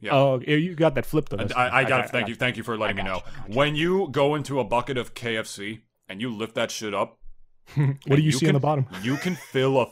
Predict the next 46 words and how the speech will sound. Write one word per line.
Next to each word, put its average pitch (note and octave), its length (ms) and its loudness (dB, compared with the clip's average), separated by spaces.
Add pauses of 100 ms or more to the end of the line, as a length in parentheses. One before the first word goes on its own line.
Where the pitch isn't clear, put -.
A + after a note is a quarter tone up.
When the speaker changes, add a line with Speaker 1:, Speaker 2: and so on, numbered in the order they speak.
(100)
Speaker 1:
fucking A#2 340 0
shot - 540 -4
glass A2 400 0
with F3 120 -2 (180)
the G#3 80 -4
Speaker 2:
<laughs> F3+ 100 -8
Speaker 1:
grease A#2+ 440 -4
that A2+ 200 0
comes A2 300 -6
off G#2+ 240 2
of G2+ 120 -4
one G#2 600 -2 (240)
leg. G#2 480 0 (520)
Speaker 2:
Oh. F4+ 1400 4 (360)
<laughs> - 120 -18
Speaker 1:
That's B2+ 260 4
how C#3+ 300 4
you B2+ 200 0
know A2+ 380 -2
that F#2+ 260 -2 (340)
your F#2+ 420 -4 (100)
Speaker 2:
You D3 60 4
could B3+ 100 6
start F#3 240 6
a C#3+ 40 6
Speaker 1:
asshole B2+ 100 2
Speaker 2:
forest C3+ 360 2
fire G#2+ 360 -2
with B2 120 -2
that A2 120 2
oil. A#2+ 300 2
<laughs> - 60 -6 (540)
You F#4 240 4 (140)
could - 180 4
probably F3+ 320 6
throw F3 300 6
that D#3+ 120 10
on D#3 120 8
a C#3+ 60 0
tree - 360 8
and E3+ 100 6
probably D#3 300 4
set C#3 300 4
it B2 80 2
on B2+ 100 2
fire. - 460 -6